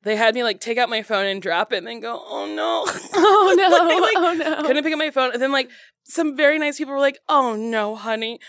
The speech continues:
Speaker 1: Where's a friend? Do you have a friend? Let me text your friend."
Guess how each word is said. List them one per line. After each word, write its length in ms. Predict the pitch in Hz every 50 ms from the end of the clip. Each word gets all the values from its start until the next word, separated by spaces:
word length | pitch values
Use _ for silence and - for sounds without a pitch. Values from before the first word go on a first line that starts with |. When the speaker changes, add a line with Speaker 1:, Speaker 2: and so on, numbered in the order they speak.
| - - _ _
Speaker 1:
Where's 340 | - 330 359 381 403 381 339
a 80 | 370
friend? 520 | 302 - - 294 269 262 254 240 214 208 214
Do 120 | 208 277
you 140 | 277 302 294
have 140 | 302 302 302
a 120 | 320 294
friend? 540 | - - 277 269 262 262 269 285 311 320 294 _ _ _ _ _ -
Let 140 | 262 294
me 100 | 320 330
text 380 | 262 - 247 262 254 - - -
your 160 | 247 226 220
friend." 420 | - - 233 214 208 196 185 196